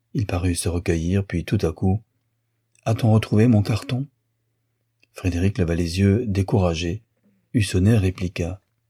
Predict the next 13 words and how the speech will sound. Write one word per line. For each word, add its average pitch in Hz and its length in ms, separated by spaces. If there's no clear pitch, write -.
Ah, 135 400
ton 120 120
carton, 127 500
où 98 160
tu 104 140
mets 101 120
tes 101 180
notes 101 200
de 113 100
cours ? 131 540
Oui, 160 160
oui, 101 420
rassure-toi. » 95 680